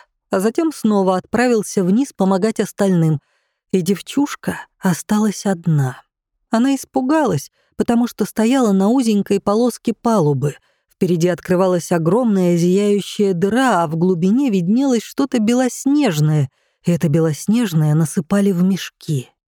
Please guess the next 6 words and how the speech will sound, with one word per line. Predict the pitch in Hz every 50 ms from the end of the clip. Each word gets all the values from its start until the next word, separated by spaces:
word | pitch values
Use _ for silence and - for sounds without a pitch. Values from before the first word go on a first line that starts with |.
| _ _ _ _ _ _ _ _ _ _ _ _ _
В | -
одиночестве | 214 208 240 262 302 330 - - 294 - - - 240
она | 240 240 269 254
стояла | - - 240 240 240 262 262 262 240
довольно | 202 220 226 226 247 233 233 247 247
долго. | 220 190 196 180 160 143 127 127 - 151